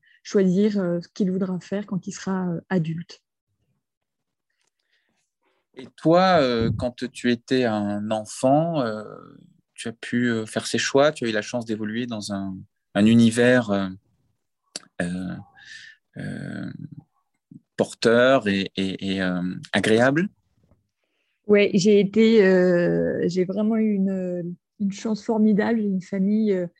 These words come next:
Speaker 1: euh, aimante, attentive, euh, qui, euh, voilà, qui m'a permis de grandir, euh, d'aller, euh, à l'école, de faire l'expérience de l'amour, je dirais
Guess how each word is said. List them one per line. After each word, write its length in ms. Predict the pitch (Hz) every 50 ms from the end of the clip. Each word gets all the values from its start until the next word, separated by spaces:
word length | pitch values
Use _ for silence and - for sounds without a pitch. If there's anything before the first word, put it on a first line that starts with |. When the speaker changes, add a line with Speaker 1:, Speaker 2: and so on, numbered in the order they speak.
| _ _ _ _ _ _ -
Speaker 1:
euh, 680 | 190 180 185 185 185 185 190 190 196 196 202 202 - - - - - _ _ -
aimante, 680 | 262 269 247 233 226 220 226 233 240 240 254 240 -
attentive, 920 | - 214 214 214 226 220 208 202 - - - 220 214 220 226 233 247 233 208
euh, 180 | 202 190 185
qui, 300 | 175 - - - 190 190
euh, 460 | 185 180 175 175 175 170 170 175 180
voilà, 180 | 185 190 196 196
qui 120 | - - 196
m'a 120 | 190 185
permis 280 | 180 202 202 196 208 196
de 100 | 190 180
grandir, 760 | 170 185 185 196 190 185 170 180 185 185 196 208 226 214 196
euh, 100 | 185 175 170 - _ _ _ _ _ _ _ -
d'aller, 480 | 208 202 196 196 208 208 202 202 185
euh, 480 | 180 180 180 180 180 180 185 185 196 190 -
à 100 | - 202
l'école, 260 | 202 202 208 226 240
de 80 | 233
faire 160 | 196 - 214 208
l'expérience 460 | 214 214 - - 220 226 226 202 196
de 80 | 202
l'amour, 440 | 196 208 214 214 208 220 247 285 254 226
je 80 | 190 180
dirais 380 | 180 208 190 190 190 214 294